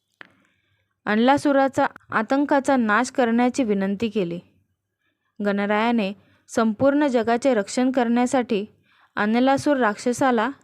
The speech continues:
गिळले. यामुळे गणपतीच्या पोटात जळजळ होऊ लागली. देव, ऋषीमुनी या सर्वांना त्यांना जमतील ते उपचार सुरू केले.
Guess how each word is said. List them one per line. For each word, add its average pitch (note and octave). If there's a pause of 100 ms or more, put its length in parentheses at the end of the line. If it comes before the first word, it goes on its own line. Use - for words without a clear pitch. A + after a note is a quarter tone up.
(260)
गिळले. G3 (1120)
यामुळे D4 (640)
गणपतीच्या B3+
पोटात C4+ (340)
जळजळ A3
होऊ G#3+
लागली. E3+ (1300)
देव, G#3 (220)
ऋषीमुनी G#3+ (380)
या C4
सर्वांना C4+ (560)
त्यांना C4+
जमतील A#3
ते D4+
उपचार A#3+
सुरू G3+
केले. F3